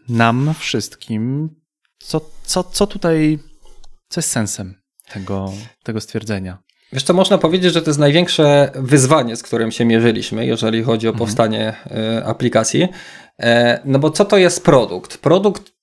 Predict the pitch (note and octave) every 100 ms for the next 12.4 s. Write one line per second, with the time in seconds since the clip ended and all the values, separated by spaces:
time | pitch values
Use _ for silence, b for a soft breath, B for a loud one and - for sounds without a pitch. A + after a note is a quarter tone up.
0 | - D#3+ D3+ D3 - C#3 B2 B2 B2 A#2+
1 | - _ _ - - - A#2+ A#2 A2+ A2+
2 | A2 - _ - D3 D3 C3+ B2+ A#2+ A2+
3 | C#3 - B2 D#3 D#3+ D3 B2 B2 - C3
4 | - - C3+ C#3 C3 C3 A#2 C3+ F#3 -
5 | C#3+ C#3+ C#3 C3+ C3+ _ - A#2 A#2 A#2+
6 | A#2 A#2 B2+ _ _ _ _ - - E3
7 | D#3+ B2+ - B2 A#2+ A#2+ B2+ - B2 A2+
8 | A2+ C3 C3 - A#2+ A#2 A2+ A#2+ A2+ A2+
9 | A2+ - - B2 A2+ A#2+ G3+ - B B
10 | B - C3 C#3 E3+ F3 - - - -
11 | C#3 C#3+ C#3+ C#3+ - - - F3 F3 E3
12 | F3 F#3 F3+